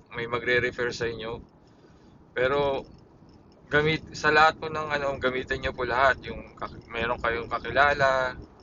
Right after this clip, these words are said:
gamitin nyo po yun kasi malaking bagay din po yun.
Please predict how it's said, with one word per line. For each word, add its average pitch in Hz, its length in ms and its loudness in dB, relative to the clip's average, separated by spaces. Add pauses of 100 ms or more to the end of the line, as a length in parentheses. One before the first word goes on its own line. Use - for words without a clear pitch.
(200)
gamitin 127 400 -6
nyo 131 80 -6
po 123 160 -8
yun 127 320 -2
kasi 120 480 -8 (640)
malaking 135 400 0
bagay 139 320 6
din 139 240 -12
po 127 160 -4
yun. 113 400 -4